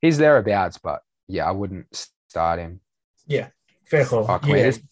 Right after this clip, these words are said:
Speaker 1: just pause for a sec? I got
Speaker 2: Yeah.
Speaker 1: to answer this.
Speaker 2: All right, who have you got next?
Speaker 1: Uh, so I was up to D five,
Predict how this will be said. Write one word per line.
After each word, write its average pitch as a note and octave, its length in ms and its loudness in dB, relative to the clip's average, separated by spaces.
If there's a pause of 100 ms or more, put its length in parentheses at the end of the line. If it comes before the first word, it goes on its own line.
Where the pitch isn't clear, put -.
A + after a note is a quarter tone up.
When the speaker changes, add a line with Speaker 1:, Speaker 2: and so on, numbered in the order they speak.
(500)
Speaker 1:
just A2 180 -6
pause F2 280 -4
for - 100 -8
a A2+ 40 -4
sec? - 380 -6
I F#2 60 -4
got F#2 200 -2
Speaker 2:
Yeah. D3 220 -8
Speaker 1:
to - 140 -6
answer - 240 -8
this. - 200 -18 (2750)
Speaker 2:
All D3+ 100 2
right, C3 140 2 (200)
who F3+ 160 4 (140)
have F#3+ 140 2
you F#3 120 -4
got D3+ 280 0
next? - 800 -10 (360)
Speaker 1:
Uh, B2 320 4
so A#2+ 260 2
I A#2+ 180 6
was B2+ 160 0
up C3+ 160 -2
to C#3+ 200 -8
D A2 440 -2
five, G2+ 720 -4